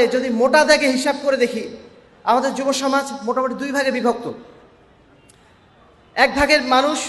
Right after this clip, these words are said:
এক ভাগের যুব সমাজ যারা মূলত আল্লাহকে ভুলে গিয়েছে, তারা জানে তাদের রব আল্লাহ, কিন্তু তাদের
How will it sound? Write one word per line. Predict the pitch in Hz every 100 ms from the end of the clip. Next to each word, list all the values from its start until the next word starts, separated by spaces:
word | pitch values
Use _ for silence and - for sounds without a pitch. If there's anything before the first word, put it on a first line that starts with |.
| - -
এক | 233 254
ভাগের | 285 285
যুব | 220 285
সমাজ | 277 277 277 269 - - 170
যারা | 202 240 262 262 254 - 208
মূলত | 220 269 277
আল্লাহকে | 226 240 262 269
ভুলে | 151 170 226 269
গিয়েছে, | 220 185 - - - - - - - - - -
তারা | 240 285
জানে | 277 277 302
তাদের | 302 302 247
রব | 277 302
আল্লাহ, | 285 277 196 - - - - - - -
কিন্তু | 285
তাদের | 285 285